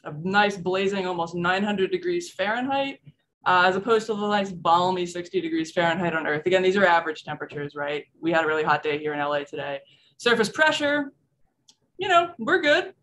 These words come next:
on Earth. You'd be smushed, basically,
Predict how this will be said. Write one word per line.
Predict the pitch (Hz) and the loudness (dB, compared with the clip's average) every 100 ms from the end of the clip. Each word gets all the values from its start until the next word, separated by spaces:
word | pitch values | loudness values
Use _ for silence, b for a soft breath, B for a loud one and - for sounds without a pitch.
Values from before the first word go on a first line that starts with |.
| _ | _
on | - 196 214 | 0 2 4
Earth. | 226 214 - _ _ | 4 2 -2 _ _
You'd | - 202 | -6 -4
be | |
smushed, | 196 226 190 - - - | -4 -2 -4 -4 -14 -6
basically, | 185 175 170 160 151 | -4 -4 -4 0 0